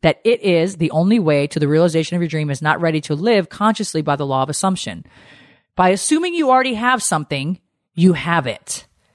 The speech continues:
but you have to feel it. Although there is no doubt that he does live by the law of assumption unconsciously. But for you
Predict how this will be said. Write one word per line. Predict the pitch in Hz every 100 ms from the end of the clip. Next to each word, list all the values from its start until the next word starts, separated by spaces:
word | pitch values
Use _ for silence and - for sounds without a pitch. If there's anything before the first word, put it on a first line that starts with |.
| _ _ _
but | 170 -
you | 185
have | 160
to | 147
feel | - 147
it. | 117 - - - -
Although | 180 214
there | 214
is | 180
no | 202 262
doubt | 208 180 180
that | 180
he | 175
does | 175 170
live | 170 165
by | 156
the | 147
law | 147 147
of |
assumption | 156 151 143 147
unconsciously. | 135 - 170 165 143 - - - - -
But | 185 165 -
for | 180 208 254
you | 185 190 247 165 214